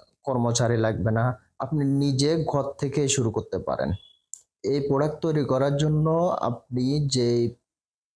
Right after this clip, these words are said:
কেমিক্যাল প্রয়োজন, যেই প্যাকেট প্রয়োজন, যেই মেশিন প্রয়োজন, সব কিছুই আমাদের বাংলাদেশে পাওয়া যায়। আপনি প্যাকেটগুলা ঢাকা চকবাজার থেকে নিতে পারেন। ঢাকা চকবাজারে এই প্যাকেটগুলা, রেডিমেড প্যাকেটগুলা অ্যাভেলেবল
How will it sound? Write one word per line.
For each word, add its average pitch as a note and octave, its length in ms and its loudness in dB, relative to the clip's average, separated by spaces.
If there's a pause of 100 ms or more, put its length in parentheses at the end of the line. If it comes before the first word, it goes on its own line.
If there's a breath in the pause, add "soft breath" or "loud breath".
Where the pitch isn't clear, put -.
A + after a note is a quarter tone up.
(120)
কেমিক্যাল B2 480 0
প্রয়োজন, A#2+ 480 2 (140)
যেই A2 240 2
প্যাকেট A#2 400 -4 (100)
প্রয়োজন, A2 560 0 (180)
যেই G#2+ 200 2
মেশিন A2 500 0
প্রয়োজন, A2 380 -2 (300)
সব D3 200 -2 (100)
কিছুই E3 300 0
আমাদের D3 320 0
বাংলাদেশে A#2 540 2
পাওয়া G#2 280 -2
যায়। - 200 -6 (440)
আপনি C#3+ 240 -4
প্যাকেটগুলা C#3 680 0 (560)
ঢাকা C#3 300 0 (100)
চকবাজার A#2+ 560 0 (140)
থেকে D3+ 280 -2 (420)
নিতে B2 240 -2
পারেন। F2+ 340 0 (920)
ঢাকা B2+ 280 -2
চকবাজারে B2+ 680 0
এই C3+ 140 0
প্যাকেটগুলা, B2 560 -2
রেডিমেড B2 440 0
প্যাকেটগুলা B2 480 -2
অ্যাভেলেবল B2 420 0